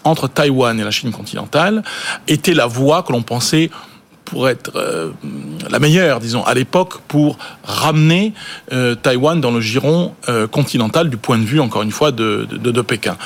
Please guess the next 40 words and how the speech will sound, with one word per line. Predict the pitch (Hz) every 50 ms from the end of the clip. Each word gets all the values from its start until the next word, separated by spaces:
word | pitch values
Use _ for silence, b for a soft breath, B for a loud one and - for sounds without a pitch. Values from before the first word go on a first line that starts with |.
| B B B -
Or, | 160 185 156
cela | - 165 170
ne | 175 156
suffit | - - - 123 - 131
pas. | 117 - 151 151 180 202 214 B B B B B B B
Il | 127 120
y | 131 151
a |
un | 165 147
peu | - 175
cette | - - 143 110
vérité | 120 139 160 160 156 - 151 139
historique. | 131 120 - - 123 120 143 180 196 - - 214 202 B B B B B B
Et | 123
comme | - 170 156
je | 143 165
vous | 147 123 143
le | 139 123
disais, | 120 131 123 123 160 180 196 214 208 B B B B
les | - 117 135 156 156
affaires | 170 156 175 160 139
intérieures | 151 139 - - 131 135 135 135 131 117 107 107 104
ne | - 131 139
jouent | 135 151 143
pas | 143 131
seulement | - 147 139 131
pour | 113 - 123
les | 113 110 117
États-Unis, | 113 - 127 120 123 127 120 117
mais | 120 156
aussi | 175 151 - - 165
pour | 135 - 113
les | 107 104
Chinois. | - - 113 117 143 170 214 240 240 B B B B B B B B -
Euh, | 123 120 113 113 113 110 110 110 - 123 120
le | 123 131 131 139 165
leadership | 190 202 196 175 170 - - - 180 170 151 -
de | - 127
Xi | - - - 131
Jinping | 120 123 117 - - 202 220 233 269 254 247